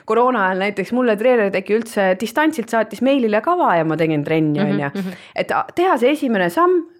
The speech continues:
Speaker 1: küsida abi, otsida, otsida infot selle kohta, teha endale see selgemaks, et kust, kus, mis on see esimene samm, et ma saan alustada, on ju.
Speaker 2: Mhm.
Speaker 1: Et see on väga oluline. Äh, raamatute koha pealt, oh, mul oleks väga palju <laughs> raamatuid, äh, jagada, et, et üks,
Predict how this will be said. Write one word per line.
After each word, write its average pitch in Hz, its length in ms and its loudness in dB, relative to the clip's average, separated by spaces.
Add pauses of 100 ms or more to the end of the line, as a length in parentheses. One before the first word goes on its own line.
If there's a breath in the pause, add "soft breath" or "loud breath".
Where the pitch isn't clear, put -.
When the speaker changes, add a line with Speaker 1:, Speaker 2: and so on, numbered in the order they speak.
(100)
Speaker 1:
küsida 254 420 0
abi, 247 220 -2
otsida, 262 680 0
otsida 220 400 -2
infot 262 420 0
selle 208 240 0
kohta, 190 260 -4
teha 196 220 0
endale 180 240 -4
see 175 100 -6
selgemaks, 170 640 -4
et 151 100 -8
kust, - 380 -8
kus, 208 280 -6
mis 233 160 -6
on 196 80 -4
see 170 80 0
esimene 175 200 -2
samm, 160 180 -4
et 143 60 -4
ma 151 60 -6
saan 139 140 -8
alustada, - 500 -4
on - 160 -16
ju. 151 60 -20 (260 loud breath)
Speaker 2:
Mhm. 175 80 -10 (220 loud breath)
Speaker 1:
Et 190 120 -2
see 427 80 2
on 359 60 2
väga 277 180 2
oluline. 180 440 0 (180)
Äh, 190 220 2 (100)
raamatute 269 760 2
koha 214 320 2
pealt, 160 400 -2
oh, - 360 0
mul 240 180 2
oleks 233 260 2
väga 254 280 0
palju 262 340 0
<laughs> - 480 -2 (380 loud breath)
raamatuid, 208 760 -2
äh, 175 360 2
jagada, 196 520 2
et, 165 180 -4
et 165 180 -2
üks, 226 180 -6